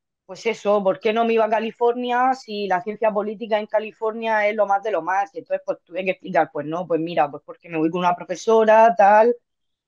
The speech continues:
Muy bien. Luego que, mm, una pregunta que, que no llevaba preparada, pero que, bueno, al parecer la defendí bien, era, "¿Cómo te ves tú como Fulbrighter?". Entonces,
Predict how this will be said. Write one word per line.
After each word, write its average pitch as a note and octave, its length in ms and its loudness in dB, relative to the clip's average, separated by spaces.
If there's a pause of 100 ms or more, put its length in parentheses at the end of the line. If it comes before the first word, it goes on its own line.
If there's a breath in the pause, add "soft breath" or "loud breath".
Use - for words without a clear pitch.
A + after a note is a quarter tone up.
(280)
Muy G3+ 220 -2
bien. F3+ 420 -2 (560)
Luego A#3 300 4
que, A#3 240 2
mm, G#3 400 -4
una B3+ 220 0
pregunta C4+ 440 0
que, G3+ 200 -4
que F#3+ 140 -8
no G3+ 100 -4
llevaba A#3+ 360 2
preparada, A3 600 0
pero F3 200 -6
que, D#3+ 120 -4
bueno, F#3 340 -8
al E3+ 140 -10
parecer F3+ 360 0
la G3 100 4
defendí E3+ 400 -2
bien, G3+ 380 -8 (720)
era, A3+ 240 4
"¿Cómo B3 220 6
te B3 120 6
ves A#3+ 200 6
tú B3 140 0
como G#3+ 240 2
Fulbrighter?". G3+ 720 -2
Entonces, G3+ 480 -2